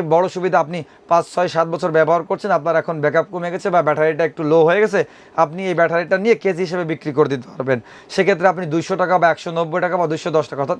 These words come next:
একশো নব্বই টাকা থেকে দুইশো দশ টাকার মধ্যে কেজি বিক্রি করতে পারবেন। সেক্ষেত্রে আপনি এর একটা ব্যাটারি বিক্রি করে আর কিছু টাকা ভরে আরও নতুন একটা ব্যাটারি নিতে পারেন। অর্থাৎ আপনি ব্যাটারিটা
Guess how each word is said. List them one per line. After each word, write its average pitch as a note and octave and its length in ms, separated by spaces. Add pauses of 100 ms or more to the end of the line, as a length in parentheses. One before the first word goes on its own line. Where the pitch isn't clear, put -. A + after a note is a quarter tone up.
একশো - 240
নব্বই D#3+ 260
টাকা F3+ 220
থেকে F#3+ 140 (420)
দুইশো D3+ 260
দশ E3 180
টাকার E3 240
মধ্যে F3+ 220
কেজি F3 260
বিক্রি E3+ 300
করতে D3 220
পারবেন। C#3 180 (340)
সেক্ষেত্রে F#3 360 (140)
আপনি F#3+ 160 (120)
এর F#3 140
একটা F#3+ 180
ব্যাটারি E3+ 280
বিক্রি F3 220
করে - 100 (120)
আর F3 140
কিছু D3+ 220
টাকা E3+ 200
ভরে F3 120 (100)
আরও D3+ 120 (120)
নতুন D#3 220
একটা D3+ 180
ব্যাটারি C#3+ 300
নিতে C3+ 200
পারেন। B2 140 (420)
অর্থাৎ G3 260 (140)
আপনি F#3+ 200 (460)
ব্যাটারিটা F#3 520